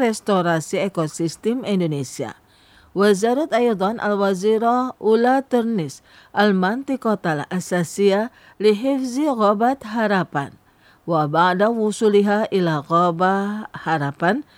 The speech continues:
tafaqadal wazira wal wafadul murafiq laha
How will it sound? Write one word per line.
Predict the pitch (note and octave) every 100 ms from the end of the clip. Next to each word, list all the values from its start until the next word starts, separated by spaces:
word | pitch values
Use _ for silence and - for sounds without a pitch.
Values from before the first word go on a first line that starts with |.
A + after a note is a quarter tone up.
| _ _ _ -
tafaqadal | E3+ - E3+ - F#3+ F#3+ A#3
wazira | A#3+ G3 F3 F3+ G3 G3+ A3+ C4+ - _ _
wal | F3 F#3 E3+ D3 -
wafadul | D3+ F3+ G#3 B3 A3+ G#3 B3
murafiq | B3 A3 G#3+ A3 F3 D#3+ - -
laha | F3+ G#3+ F3+ D3+ -